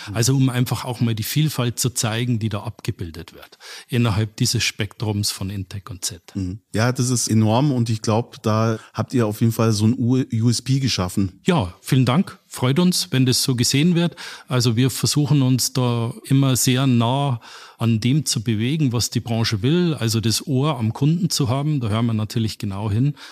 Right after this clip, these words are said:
Speaker 2: Was treibt euch um?
Speaker 1: Mhm.
Speaker 2: Wo brauchen die Kunden Lösungen? Und das ist dann hoffentlich ein gutes Ergebnis.
Speaker 1: Jetzt gibt's natürlich hier in der Messe Leipzig nicht nur die Intec und die Z Z, sondern wir haben ja auch noch andere Messen,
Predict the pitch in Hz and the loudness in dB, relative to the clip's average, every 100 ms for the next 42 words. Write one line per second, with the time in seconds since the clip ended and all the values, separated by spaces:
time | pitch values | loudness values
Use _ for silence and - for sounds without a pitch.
0 | - 113 - - - 101 107 - 143 107 | -6 -4 -4 -6 -8 -6 -6 -8 -8 -6
1 | 107 220 135 151 156 - 120 98 113 127 | -4 -2 0 0 -2 -6 -4 -2 -2 -2
2 | 127 - 107 107 120 113 110 - 127 131 | -4 -4 -4 -4 -2 -2 -2 -2 -2 -2
3 | 147 110 117 131 135 127 123 - - - | -2 -2 0 0 0 0 -2 -6 -14 -8
4 | 113 117 123 - 113 110 110 160 117 - | -2 -2 -2 -2 -2 -2 -4 -6 -6 -4
5 | 110 113 104 107 104 101 92 104 98 - | -4 -4 -6 -4 -4 -4 -8 -12 -14 -20
6 | _ 123 120 170 - - 135 135 123 147 | _ 0 2 0 0 0 2 2 2 2
7 | 139 - 147 165 151 127 127 117 123 117 | 2 2 2 2 2 4 4 4 2 2
8 | 113 123 - 120 123 127 - - 120 123 | 2 0 0 2 4 4 2 6 6 8
9 | 120 110 98 139 151 139 - 104 - 92 | 6 4 4 4 4 2 2 -2 0 -2
10 | - - 127 143 - - - 95 113 113 | -2 0 0 2 0 -6 -4 -2 2 4
11 | 110 101 101 110 80 104 107 - 123 135 | 4 2 2 2 2 0 0 0 2 4
12 | 104 90 95 - 131 151 | 4 0 0 2 2 2